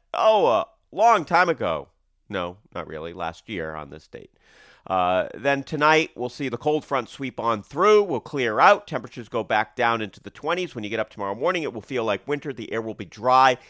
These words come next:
It'll be heavy. It'll have a different feel to it. It will remind you that it is February. It is not April.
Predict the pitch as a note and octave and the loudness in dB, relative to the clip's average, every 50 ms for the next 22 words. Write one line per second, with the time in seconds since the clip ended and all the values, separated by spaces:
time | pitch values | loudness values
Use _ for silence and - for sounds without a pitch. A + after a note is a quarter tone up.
0 | _ _ - G#2+ G2 G#2+ G2 F#2+ C3 C#3+ C3+ C#3 C3+ A#2+ G#2 G#2+ G2+ A2+ G2+ G#2+ | _ _ -12 -12 -10 -10 -8 -4 -2 -2 -2 -2 -4 -4 -4 -4 -4 -4 -6 -6
1 | - - A#2+ - A2 F#2+ - _ - B2 A#2+ A2 G#2 - - E2+ E2 - _ _ | -6 -10 -10 -10 -10 -14 -14 _ -6 -4 -4 -4 -4 -8 -10 -12 -12 -12 _ _
2 | _ _ _ _ - - G2 - _ _ _ - G#2+ A2 G#2 G#2+ G#2 G2 F#2 - | _ _ _ _ -10 -10 -10 -10 _ _ _ -8 -4 -4 -2 -2 -2 -4 -6 -8
3 | - A2+ G#2+ G#2+ A2+ B2+ D3+ E3+ E3+ C3+ G#2 G#2 G2+ G2+ G#2 A2+ G2 - G2+ G#2 | -10 -8 -4 0 2 4 4 2 0 -2 -4 -4 -4 -4 -4 -6 -4 -2 -2 -2
4 | G#2+ - - A#2+ A#2+ - B2+ C3+ - - D#3 D3+ D#3+ F#3 E3 C3 A2 F#2+ F2+ E2+ | -2 -2 -4 -4 -4 -4 -4 -6 -4 -2 -2 -2 -2 -4 -4 -4 -2 -2 -2 -4
5 | E2 D#2 - G#2 G2+ - - G2 G#2 A#2+ D3 D#3 - - F2+ F2 E2+ - - D2 | -6 -8 -8 -10 -12 -10 -4 0 2 4 4 2 0 -4 -10 -10 -10 -12 -14 -14
6 | B1 - - | -14 -14 -16